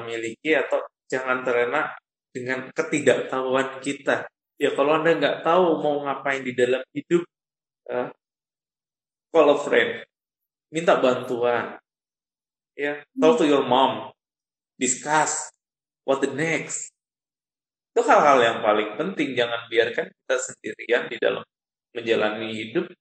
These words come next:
dan kita membuang waktu begitu cepat. Tahun berganti,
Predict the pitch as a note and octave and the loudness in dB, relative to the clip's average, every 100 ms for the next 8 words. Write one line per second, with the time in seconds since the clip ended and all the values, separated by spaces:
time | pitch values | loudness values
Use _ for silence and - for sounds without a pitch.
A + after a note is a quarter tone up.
0 | - B2 _ A#2+ A2 A2+ B2 D3+ D3+ _ | -20 -20 _ -6 -4 -6 -2 -2 -4 _
1 | _ - B2+ A#2+ A#2+ A#2 A#2 A#2 - D#3 | _ -12 -8 4 4 4 0 0 0 0
2 | B2+ A2+ A2+ B2 - - _ _ - - | 0 -6 -2 -2 -2 -6 _ _ -10 -8
3 | - C#3+ - - - - A#2+ A#2+ C3 - | 2 2 2 -6 -14 -2 2 2 2 0
4 | B2+ B2 A2+ A#2 D3 E3+ | 0 4 4 2 0 0